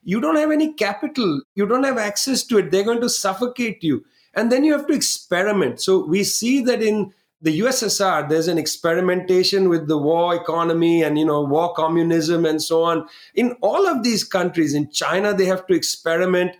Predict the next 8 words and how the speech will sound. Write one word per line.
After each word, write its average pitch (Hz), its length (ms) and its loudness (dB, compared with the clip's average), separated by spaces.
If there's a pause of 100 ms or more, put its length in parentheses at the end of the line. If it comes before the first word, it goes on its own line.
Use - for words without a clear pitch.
(360)
because, 247 360 -2
you 269 120 0
know, 262 240 -2 (200)
we 185 200 -2
know 240 300 4
now, 185 440 0
we 170 200 2
have 190 220 -2